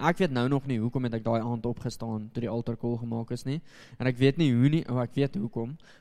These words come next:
maar ek weet nie hoe nie. Um, en so het ek deur dit gejourney en na, soos twee maande na die tyd, voel dit vir my, ek het eers besef wat hierdie skrif eintlik sê.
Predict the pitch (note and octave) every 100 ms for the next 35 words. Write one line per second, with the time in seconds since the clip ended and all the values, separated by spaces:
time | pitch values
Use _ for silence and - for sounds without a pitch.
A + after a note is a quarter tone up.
0 | - C3 B2 C#3 C#3+ A#2 A#2 A2 B2 -
1 | - _ - B2 B2 B2 C#3+ _ D3+ D#3+
2 | D#3+ - _ _ _ _ _ _ _ -
3 | F#3 G#3 G#3+ - E3 F3+ F#3 E3+ D3 D3+
4 | E3 D#3+ C#3 C3+ C3 D#3 A3 G#3+ F#3 E3+
5 | F#3 - - _ - G#3 A3+ F3+ F3 F3
6 | D3 B2+ C#3+ F3+ - C3+ B2 - D#3 D3+
7 | D3+ D3 C#3 C3+ D3 D#3+ D#3 D3+ - D#3
8 | C3+ B2 B2+ A#2+ - B2 G#2 A#2+ B2 A#2+
9 | A#2+